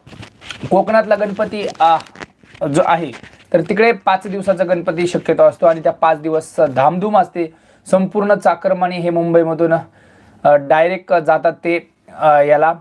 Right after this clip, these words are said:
अ, कोकणात आणि गणपतीला पाच दिवस अगदी कितीही अर्जंट काम असो, काही असो,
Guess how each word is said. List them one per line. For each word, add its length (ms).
अ, 160
कोकणात 460
आणि 160
गणपतीला 580
पाच 320
दिवस 460
अगदी 280
कितीही 500
अर्जंट 440
काम 240
असो, 180
काही 320
असो, 320